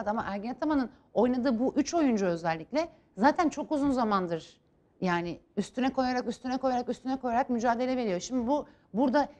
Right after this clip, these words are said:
iki hedefli bir platformda böyle gitmek biraz zor gibi. Sanki yani bir hedefiniz olsa, bir tanesini gözden çıkarsanız belki, e, daha,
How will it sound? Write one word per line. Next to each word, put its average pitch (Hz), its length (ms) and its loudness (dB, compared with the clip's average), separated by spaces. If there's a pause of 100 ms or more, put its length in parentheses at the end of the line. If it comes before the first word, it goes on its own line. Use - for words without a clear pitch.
(120)
iki 302 320 0
hedefli 220 720 4 (320)
bir 196 280 2 (840)
platformda 220 800 4 (280)
böyle 277 320 2
gitmek 262 440 -2 (240)
biraz 254 360 2
zor 262 220 6
gibi. 190 160 -2
Sanki 226 340 -2
yani 254 240 2
bir 269 120 0
hedefiniz 233 500 -2
olsa, 190 420 0
bir 254 60 -2
tanesini 277 540 0
gözden 269 360 2
çıkarsanız 277 600 -2
belki, 285 460 -2 (460)
e, 214 280 -2
daha, 277 400 6